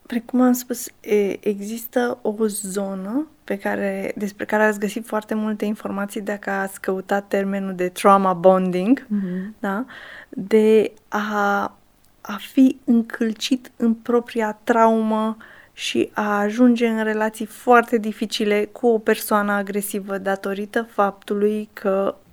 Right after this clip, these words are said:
Speaker 1: ai, și tu și el ați fost expus la zone de traumatizare. De ce se repetă? Pentru că nu există posibilitatea de a avea o reacție sănătoasă.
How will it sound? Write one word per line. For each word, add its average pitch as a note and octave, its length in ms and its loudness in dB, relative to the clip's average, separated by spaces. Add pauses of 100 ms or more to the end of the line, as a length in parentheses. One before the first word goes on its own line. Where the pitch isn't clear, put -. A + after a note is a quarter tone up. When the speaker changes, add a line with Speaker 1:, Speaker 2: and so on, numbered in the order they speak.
(160)
Speaker 1:
ai, G3 180 -2 (720)
și - 280 2
tu A#3 140 -4
și A3 260 -2
el G3 280 2
ați - 180 -4
fost G3+ 240 -8
expus G#3 500 -2 (140)
la G3 200 0
zone F#3+ 320 -4
de F#3 140 -6
traumatizare. F3+ 1000 -4 (920)
De G#3+ 180 4
ce G#3+ 200 2
se G#3+ 180 -2
repetă? G3+ 640 -2 (480)
Pentru G#3+ 380 -2
că A3 600 2 (380)
nu B3 920 4
există A3 1040 -2
posibilitatea G#3+ 1300 -6 (640)
de A3+ 220 -2
a A3+ 120 0
avea A#3+ 280 0
o B3 80 4
reacție B3 440 0
sănătoasă. A#3+ 800 -4